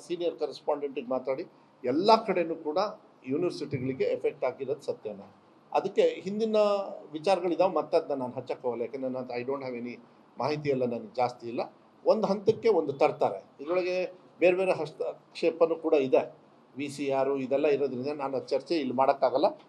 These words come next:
ಕ್ಯಾಬಿನೆಟಲ್ಲಿ ನಮ್ಮ ಭಾವನೆಗಳು ಏನೇನಿದ್ದಾವೆ, ಯಾಕಂದರೆ ಕೆಲವೊಂದನ್ನ ನಾನು ನಿರ್ಬಂಧನ ಮಾಡಬೇಕಾಗುತ್ತೆ, ನಾನು ಹೇಳೋದಕ್ಕಾಗೋದಿಲ್ಲ. It will affect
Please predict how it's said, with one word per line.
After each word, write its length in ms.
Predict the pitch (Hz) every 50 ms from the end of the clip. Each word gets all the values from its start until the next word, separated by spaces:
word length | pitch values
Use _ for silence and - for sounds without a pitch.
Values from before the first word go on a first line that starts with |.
| _ _
ಕ್ಯಾಬಿನೆಟಲ್ಲಿ 500 | - 151 156 165 165 170 165 - 180 170
ನಮ್ಮ 140 | 156 139 127
ಭಾವನೆಗಳು 440 | 117 117 139 151 151 151 147 147 139
ಏನೇನಿದ್ದಾವೆ, 500 | 123 123 131 131 135 131 113 120 113 117
ಯಾಕಂದರೆ 260 | 117 117 - 156 151
ಕೆಲವೊಂದನ್ನ 480 | 147 - 156 160 180 175 160 165 160 151
ನಾನು 200 | 139 139 131 123 - - - - - _ _
ನಿರ್ಬಂಧನ 420 | 139 139 151 143 160 156 147 143 143
ಮಾಡಬೇಕಾಗುತ್ತೆ, 720 | 139 127 127 139 139 131 127 - 123 117 107 110 - -
ನಾನು 180 | 110 120 120 117
ಹೇಳೋದಕ್ಕಾಗೋದಿಲ್ಲ. 720 | 143 160 156 147 147 - - 117 113 110 110 110 110 120
It 80 | 120
will 160 | - 135 131 120
affect 260 | 127 - 160 160 -